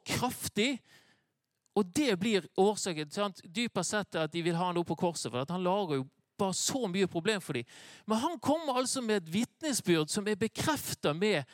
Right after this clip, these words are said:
altså ordene hans blir bekreftet av gjerninger, av tegn og under og mirakel og alt som følger med hans liv. Som rabbi da, så lever han et helhetlig liv som de har kjempeproblemer med å ta tak i.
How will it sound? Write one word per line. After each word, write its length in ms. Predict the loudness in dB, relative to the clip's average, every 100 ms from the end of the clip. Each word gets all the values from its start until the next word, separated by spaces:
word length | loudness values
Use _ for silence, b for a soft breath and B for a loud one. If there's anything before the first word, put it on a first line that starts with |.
| B -4
altså 200 | -2 2 4
ordene 360 | 4 4 2
hans 120 | 0
blir 140 | -2 -2
bekreftet 360 | 0 -2 0 -2
av 100 | 0
gjerninger, 560 | 0 0 -2 -4 -2
av 160 | -2 -2
tegn 460 | -2 0 0 0 0
og 120 | 0
under 320 | 0 0 0 0
og 80 |
mirakel 560 | 0 2 2 0 0 -2
og 200 | 0 2
alt 280 | 2 0 -2
som 160 | -4
følger 280 | 0 0 0
med 240 | 0 0 0
hans 260 | -2 -2 -2
liv. 260 | 0 0 -4 b b b b b b b b b
Som 320 | 2 4 4 0 2
rabbi 460 | 2 2 -4 0 2
da, 140 | 2 0 b b
så 160 | -6 -2
lever 280 | 0 0 0
han 140 | -2
et 120 | -4 -8 -4 2
helhetlig 680 | 2 4 4 2 2 0
liv 340 | 2 2 0 B B B B -4
som 180 | -2
de 120 | 0 0
har 120 | 0
kjempeproblemer 1300 | -4 -2 0 0 0 -4 -2 0 2 2 2 0 0
med 120 | 0
å 80 | 0
ta 80 |
tak 320 | 2 2 0
i. 40 | -10